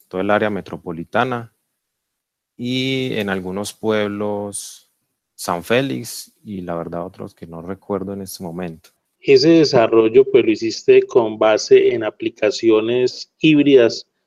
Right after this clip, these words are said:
Speaker 2: que llaman Ionic. O sea, ¿cómo fue, digamos, ese trabajo, digamos, profesional desde el punto de vista del ingeniero de sistemas? ¿Y cómo entonces también eso ayuda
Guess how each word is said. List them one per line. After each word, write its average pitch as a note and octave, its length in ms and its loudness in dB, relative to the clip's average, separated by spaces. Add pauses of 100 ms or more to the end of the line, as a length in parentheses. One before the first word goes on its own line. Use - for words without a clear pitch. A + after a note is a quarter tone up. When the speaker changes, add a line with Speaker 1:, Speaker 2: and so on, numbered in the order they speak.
(160)
Speaker 2:
que - 100 -12
llaman A#2 480 -2
Ionic. C3+ 500 4
O - 440 -20
sea, A#2 180 4
¿cómo B2 300 6
fue, C#3 180 8
digamos, C3+ 380 2
ese C3+ 160 6
trabajo, G#2+ 400 4
digamos, A#2 340 4
profesional A2 580 2
desde A#2+ 140 4
el A2 60 2
punto G#2+ 240 -4
de A#2+ 80 8
vista A2+ 280 0
del A2 100 0
ingeniero G2+ 420 -2
de G#2 140 4
sistemas? C3 600 2 (420)
¿Y A2 60 -4
cómo A2+ 400 4
entonces B2 540 4
también G#2+ 400 0
eso B2 440 6
ayuda B2 720 6